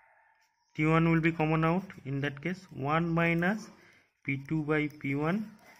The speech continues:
to the power gamma minus one by gamma. Under root of this thing. Now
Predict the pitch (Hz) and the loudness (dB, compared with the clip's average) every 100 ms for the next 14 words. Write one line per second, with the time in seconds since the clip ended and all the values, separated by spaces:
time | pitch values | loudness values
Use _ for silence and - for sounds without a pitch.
0 | _ - 131 131 135 123 113 113 117 123 | _ -8 -6 -2 -2 -2 -4 -6 -6 -4
1 | 131 139 139 139 147 151 170 220 175 - | -4 -4 -6 -8 -8 -6 -6 -6 -10 -20
2 | _ _ - 127 123 - - _ _ - | _ _ -20 -20 -18 -18 -20 _ _ -20
3 | _ _ _ _ _ - _ _ _ _ | _ _ _ _ _ -20 _ _ _ _
4 | _ _ _ _ _ _ _ _ _ _ | _ _ _ _ _ _ _ _ _ _
5 | _ _ _ - _ _ _ _ _ _ | _ _ _ -20 _ _ _ _ _ _
6 | _ _ _ _ _ _ _ _ _ - | _ _ _ _ _ _ _ _ _ -12
7 | 123 131 135 139 165 190 - - _ _ | -8 -6 -6 -6 -6 -8 -16 -20 _ _
8 | - 110 - - - - - - - - | -16 -16 -16 -20 -20 -20 -20 -20 -20 -20
9 | - - _ _ _ _ _ _ _ _ | -20 -20 _ _ _ _ _ _ _ _
10 | _ _ _ _ _ _ _ _ _ _ | _ _ _ _ _ _ _ _ _ _
11 | _ _ _ _ _ _ _ _ _ _ | _ _ _ _ _ _ _ _ _ _
12 | _ _ _ 988 960 _ _ _ _ _ | _ _ _ _ _ _ _ _ _ _
13 | _ _ 160 190 165 180 | _ _ 2 4 6 4